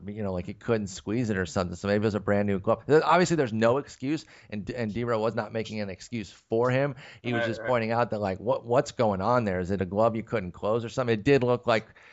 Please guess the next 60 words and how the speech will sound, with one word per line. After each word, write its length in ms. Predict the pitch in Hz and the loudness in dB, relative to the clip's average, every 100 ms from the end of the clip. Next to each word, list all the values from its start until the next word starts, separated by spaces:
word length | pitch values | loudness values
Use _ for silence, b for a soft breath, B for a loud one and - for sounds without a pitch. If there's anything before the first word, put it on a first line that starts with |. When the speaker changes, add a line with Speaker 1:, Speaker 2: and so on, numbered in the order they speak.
| B B | B B
Speaker 1:
you 80 | |
know, 100 | 151 | 0
one 140 | 139 151 | 2 2
of 60 | |
those 120 | 151 117 | 2 2
nonchalant 680 | 135 135 123 131 131 127 | 2 0 -2 -2 2 0
ones 260 | 127 135 120 | 0 -4 -4
that 180 | 117 110 | -6 -4
probably 420 | 117 120 113 120 | -2 -2 -2 -6
used 200 | 117 - | -8 -10
to 80 | 120 | -10
get, 380 | 104 117 110 110 | -2 -2 -2 0
uh, 240 | 107 98 - B B | 0 0 -4 B B
get 160 | 131 120 | -4 -4
Cano 380 | 135 120 131 127 | -4 0 2 4
a 40 | |
lot 220 | 110 104 | 2 0
of 60 | 95 | -2
heat 320 | 92 113 107 | -4 -6 -6
in, 180 | - 104 | -6 -8
in, 360 | - 107 98 95 - | -4 -4 -4 -6 -8
uh, 300 | 95 92 92 | -4 -4 -6
Speaker 2:
Yeah. 200 | 120 123 | -4 -4
Speaker 1:
on, 120 | - 110 | -2 -2
on 120 | 120 | 0
the 80 | 110 | 0
same 300 | - 131 117 | 2 2 4
radio 240 | 123 120 | 2 2
station 400 | 104 113 98 95 | -2 -2 -2 -4
because 220 | 95 104 | -4 -4
he 160 | 92 117 | -2 0
was 80 | 107 | 4
always 260 | 107 98 | 4 4
kinda 220 | - 101 98 | 2 0 0
given 300 | 101 95 95 | 0 0 0
the, 180 | 95 90 B B | 0 -2 B B
the 100 | 110 | -2
heat 300 | 104 117 113 | 0 -2 -4
for, 400 | - 104 101 92 B B B _ _ - | -2 2 2 0 B B B _ _ -16
"You, 160 | 127 | -14
why 320 | 117 127 135 | -10 -2 0
aren't 180 | 135 127 | 0 -2
you 100 | 127 | -4
hustling 460 | 113 139 - 120 107 | 0 0 0 -2 2
more?" 220 | 104 90 | 2 2
Because 480 | 90 101 117 110 - - | 0 -2 -2 -2 -10 -8
everything 320 | 113 127 131 | -6 -4 -4
kinda 220 | 135 135 | -2 -2
came 260 | 123 127 120 | 0 -2 0
easy 240 | 147 117 | 0 0
to 140 | 104 92 | -2 0
him. 80 | |
But 100 | 87 | 0
yeah, 140 | 117 113 | 4 6
that, 220 | 123 131 | 6 4
that 80 | 156 | 4
was 100 | 151 | 2
a 60 | 101 | 2
tough 280 | 123 110 | 0 0
one, 100 | 110 | -2